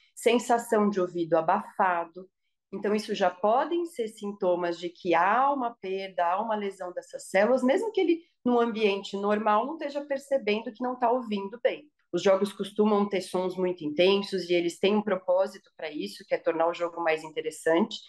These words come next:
mas pensar nos ruídos de forma geral. Muito importante que também tá acontecendo com os jovens é a parte alimentar, porque os distúrbios alimentares,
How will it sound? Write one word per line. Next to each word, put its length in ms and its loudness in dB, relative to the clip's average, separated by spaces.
mas 180 4
pensar 360 2
nos 200 -4
ruídos 440 -6
de 180 -6
forma 340 2
geral. 540 0
Muito 440 4
importante 500 0
que 60 -8
também 380 2
tá 100 -2
acontecendo 600 -4
com 200 -2
os 100 0
jovens 720 0
é 120 4
a 60 2
parte 400 -4
alimentar, 720 -4
porque 220 -2
os 140 2
distúrbios 720 2
alimentares, 960 0